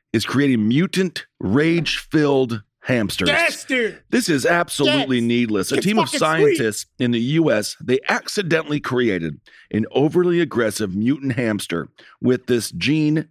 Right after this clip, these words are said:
Speaker 1: technology. Again, the crispr, or not the crispr, because that sounds like a chip that tastes really good, like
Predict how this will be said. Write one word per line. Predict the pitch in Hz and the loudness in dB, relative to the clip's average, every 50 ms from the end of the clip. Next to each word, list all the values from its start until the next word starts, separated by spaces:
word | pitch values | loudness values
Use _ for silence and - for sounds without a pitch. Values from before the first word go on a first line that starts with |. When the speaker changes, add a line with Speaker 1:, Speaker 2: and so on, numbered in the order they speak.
| _ _ | _ _
Speaker 1:
technology. | - - 135 - - 123 117 113 110 104 101 90 92 101 92 | -6 -6 -4 -4 -2 -2 0 0 0 0 0 0 0 0 0
Again, | 85 101 92 117 117 104 85 78 76 - _ _ _ _ _ | 0 0 0 0 0 0 -2 -4 -6 -10 _ _ _ _ _
the | - - | -4 -2
crispr, | - - - - 156 139 - - - 139 127 127 - - - - - - - - - | -2 -2 -2 -2 -2 -2 -2 -4 -6 -4 -4 -4 -6 -10 -16 -20 -20 -18 -16 -4 0
or | 127 123 120 123 | 2 2 4 2
not | 127 123 117 - | 2 0 -2 -2
the | 101 95 123 147 139 - | -2 0 0 0 0 -2
crispr, | - 107 98 87 - - 101 92 | -2 -4 -4 -4 -2 -4 -4 -4
because | 85 90 87 95 90 | -2 -4 -4 -2 -2
that | 110 107 - | -2 -2 -2
sounds | - 110 101 87 | -2 -4 -2 -2
like | 95 85 | -4 -6
a | 90 85 | -6 -6
chip | - - - 110 98 - _ | -4 -2 -2 -2 -2 -4 _
that | - 95 - | -6 -6 -4
tastes | - 98 98 92 98 - | -2 -2 -2 -2 -2 -4
really | - 107 110 101 101 98 | -2 -2 -2 0 0 -2
good, | 90 98 104 98 | 0 0 0 0
like | 98 95 92 87 - - | 0 -2 -4 -6 -12 -16